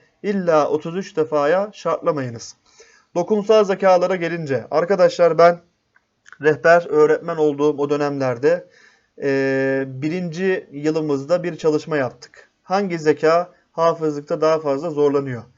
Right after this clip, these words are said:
Şimdi hafızlık görerek ve duyarak yapılan bir şey ama dokunsal uygulamaya dayalı bir sistem istiyor. E, ezber metodu da buna müsait değil.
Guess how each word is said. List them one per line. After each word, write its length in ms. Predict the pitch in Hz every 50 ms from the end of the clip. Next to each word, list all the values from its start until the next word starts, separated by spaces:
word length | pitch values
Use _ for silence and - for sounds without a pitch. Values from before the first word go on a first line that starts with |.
| _ _ _ _ _ _ _ _
Şimdi 440 | - - 180 180 170 180 180 - -
hafızlık 720 | - 170 175 185 180 196 185 175 170 185 208 202 - - -
görerek 500 | 143 135 139 151 160 190 196 196 185 175
ve 160 | 175 190 165 143
duyarak 380 | 151 165 185 185 175 156 147
yapılan 400 | 143 139 135 135 131 127 123 123
bir 40 | 123
şey 320 | - - 165 185 202 202 _ _ _ _ -
ama 240 | 139 156 170 156 151
dokunsal 560 | 151 156 165 165 165 156 190 190 196 202 196 196 _ _ _ _
uygulamaya 640 | - 147 151 156 151 156 160 170 160 165 180 190 185
dayalı 360 | 160 160 160 160 160 175 170
bir 120 | 165 170 165 160 _ _ _
sistem 440 | _ - - 147 - - - 175 160
istiyor. 380 | 139 135 - - 127 120 113 104 - _ _ _ _ _ _ _ _ _
E, 60 | - 139 131 139 -
ezber 400 | - 147 143 135 135 160 175 185
metodu 360 | 185 180 175 175 185 180 185
da 120 | 180 170 156
buna 180 | 151 151 147
müsait 500 | 139 135 139 135 - 135 131 123 123 123
değil. 240 | 127 147 180 190 190